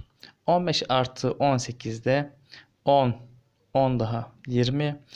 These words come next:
sekiz, beş daha on üç, yirmi, on üç daha otuz üç. On sekiz artı on sekizde çocuklar direkt otuz altı diyebiliriz.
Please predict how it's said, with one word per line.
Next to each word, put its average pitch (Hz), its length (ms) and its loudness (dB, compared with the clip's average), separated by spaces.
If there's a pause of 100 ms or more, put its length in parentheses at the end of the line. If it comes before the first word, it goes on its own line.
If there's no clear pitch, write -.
(140)
sekiz, 120 500 -2 (340)
beş 135 400 -4
daha 113 400 -4
on 139 120 0
üç, 147 380 -4 (520)
yirmi, 127 480 0 (100)
on 135 60 -2
üç 127 220 -6
daha 139 320 0 (540)
otuz - 480 -8 (240)
üç. - 280 -10 (440)
On 175 160 0
sekiz 147 260 -2
artı 123 360 0
on 131 200 2
sekizde 120 460 -4
çocuklar 120 580 -6 (760)
direkt 123 420 -2 (160)
otuz 127 320 -2
altı 123 600 0 (1400)
diyebiliriz. 117 840 -2